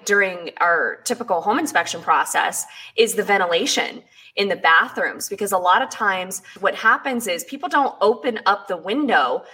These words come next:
behind their shower when they shower. They take a hot, steamy shower and they don't have active ventilation with a ceiling vent.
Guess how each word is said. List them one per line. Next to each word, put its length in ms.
behind 380
their 100
shower 640
when 120
they 120
shower. 380
They 120
take 200
a 40
hot, 300
steamy 640
shower 640
and 480
they 420
don't 240
have 380
active 400
ventilation 960
with 260
a 380
ceiling 560
vent. 420